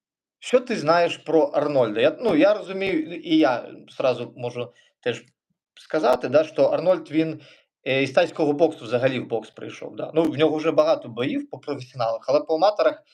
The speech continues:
він взагалі, ми, ми з тобою, як тренери, котрі зай-, займалися більше часу з аматорами, з дітьми, да,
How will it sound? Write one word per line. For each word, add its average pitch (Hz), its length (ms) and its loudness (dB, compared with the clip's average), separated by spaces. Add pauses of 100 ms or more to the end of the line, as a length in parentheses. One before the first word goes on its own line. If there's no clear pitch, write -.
(160)
він 143 120 0
взагалі, 143 420 0
ми, 117 200 -6 (120)
ми 127 300 -10 (240)
з - 80 -20
тобою, 127 340 0
як 127 240 2
тренери, 127 480 0 (280)
котрі 127 280 -6
зай-, 127 300 -6
займалися 120 760 0 (320)
більше 127 560 -4
часу 123 640 -2
з - 100 -6
аматорами, 139 540 2
з 107 80 -8
дітьми, 151 340 -4
да, 120 140 4